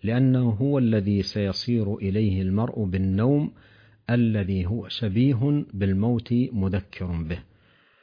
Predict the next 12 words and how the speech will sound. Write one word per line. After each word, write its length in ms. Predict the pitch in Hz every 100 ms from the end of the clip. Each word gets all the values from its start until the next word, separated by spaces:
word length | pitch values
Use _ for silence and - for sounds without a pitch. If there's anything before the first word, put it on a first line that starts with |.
| _ _ -
وقدم 540 | 107 131 147 139 139
ذكر 400 | 123 139 - 123
الحياة 500 | 104 - 113 139 147 -
عند 360 | 107 127 143 131
الاستيقاظ، 840 | 127 117 - - 95 - 101 147 - _ _ _ -
لأنه 500 | 107 135 151 135 117
الشيء 520 | 110 - 127 147 160 -
الذي 360 | 110 113 120 104
حصل 480 | - 131 104 90 85
له، 100 | 80 - _ _ _
حياة 760 | - - 98 110 135 - 151 160 - _ _ 107
بعد 560 | 101 80 80 92 92